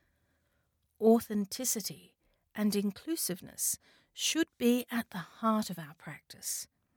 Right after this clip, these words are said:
A practice that needs to reflect its community, untainted by the limitations of the male gaze. By doing so, we move closer to the ultimate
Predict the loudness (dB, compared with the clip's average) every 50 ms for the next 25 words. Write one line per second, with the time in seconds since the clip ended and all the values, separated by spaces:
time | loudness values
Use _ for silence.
0 | _ _ _ _ _ _ _ _ _ _ -12 -12 -12 -4 2 2 2 2 6 6
1 | 6 6 8 6 4 6 8 10 10 10 8 6 2 0 0 0 -2 -2 -2 0
2 | 0 0 0 0 -4 -8 -4 -4 -4 -4 0 2 4 6 6 6 6 4 2 0
3 | -4 -6 -12 -20 _ _ _ 2 6 8 8 8 8 6 6 6 6 6 6 2
4 | -2 -8 -12 -18 -20 -20 -20 -20 -20 -20 _ _ _ 2 4 4 4 4 2 4
5 | 6 6 6 4 4 6 8 8 8 8 6 6 6 6 6 6 4 2 -2 0
6 | 4 6 8 8 8 8 6 4 4 2 0 0 -2 -2 -2 -2 -2 -6 -10 -8
7 | 0 2 4 4 2 0 _ _ _ _ _ _ _ _ _ _ _ _ _ 2
8 | 2 2 2 4 2 2 4 4 4 4 2 2 0 -2 -2 0 0 2 4 4
9 | 4 4 4 0 -8 -4 0 2 2 4 2 0 0 -2 -6 -12 -20 -20 -20 -20
10 | -20 -20 _ _ -2 4 4 4 4 4 -2 -6 -6 -6 -4 -2 -2 -2 -2